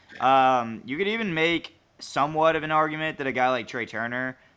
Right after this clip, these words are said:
could be at least in the conversation. I would not pick him a number one overall, but he's, he's possibly a top five.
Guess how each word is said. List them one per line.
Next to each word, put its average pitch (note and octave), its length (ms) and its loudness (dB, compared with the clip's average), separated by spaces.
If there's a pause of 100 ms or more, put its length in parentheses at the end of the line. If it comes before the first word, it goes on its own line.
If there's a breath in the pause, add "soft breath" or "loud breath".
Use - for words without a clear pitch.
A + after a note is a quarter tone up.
(140)
could C3 240 -4
be C3 440 -2
at A2+ 200 -4
least A#2+ 320 -10
in A#2+ 140 -10
the A2+ 80 -8
conversation. A#2 720 -4
I A2+ 60 -2
would A#2+ 160 -6
not B2+ 280 -2
pick B2 160 -8
him A2+ 140 -8
a - 20 -6
number G#2+ 220 -6
one G#2 220 -4
overall, B2 420 2
but G#2 220 -8 (320 soft breath)
he's, B2+ 240 -6
he's A#2 340 -12 (160)
possibly A#2 520 -4
a - 20 -6
top G#2+ 260 -2
five. G2+ 420 -2